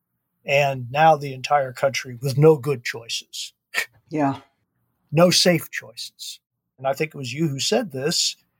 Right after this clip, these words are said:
Speaker 1: "The only way to is through." And we are going to have to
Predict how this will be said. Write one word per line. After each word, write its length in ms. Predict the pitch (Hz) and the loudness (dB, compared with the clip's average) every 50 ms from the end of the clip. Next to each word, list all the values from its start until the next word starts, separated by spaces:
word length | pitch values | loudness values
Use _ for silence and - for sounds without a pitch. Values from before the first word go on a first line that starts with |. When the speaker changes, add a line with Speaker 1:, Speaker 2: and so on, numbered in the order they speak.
| _ _ _ _ - | _ _ _ _ 0
Speaker 1:
"The 160 | 143 160 165 | 4 6 6
only 260 | 185 214 233 226 208 | 6 6 6 4 2
way 280 | 190 175 190 190 180 165 | 2 2 2 2 2 0
to 560 | - - - - 240 196 156 147 147 160 - _ | -2 -2 2 2 2 2 2 -2 -6 -10 -8 _
is 200 | - 160 156 - | -2 0 0 0
through." 500 | - - - 156 147 131 120 120 117 - _ _ _ _ _ _ _ _ _ _ _ _ _ _ _ _ - | -2 -2 0 2 2 2 0 -4 -12 -18 _ _ _ _ _ _ _ _ _ _ _ _ _ _ _ _ 0
And 320 | - 143 147 147 143 139 147 170 196 | 2 4 4 4 2 -4 -8 -12 -6
we 220 | 143 147 165 170 | 0 4 6 8
are 140 | 175 180 170 | 8 6 6
going 320 | - 156 151 151 156 156 | 4 2 2 2 2 0
to 80 | 143 143 | -4 -6
have 340 | 117 127 147 156 151 - - | -2 2 2 2 2 0 -4
to 480 | - 151 147 147 147 147 143 143 139 | -10 -8 -6 -6 -4 -6 -6 -8 -10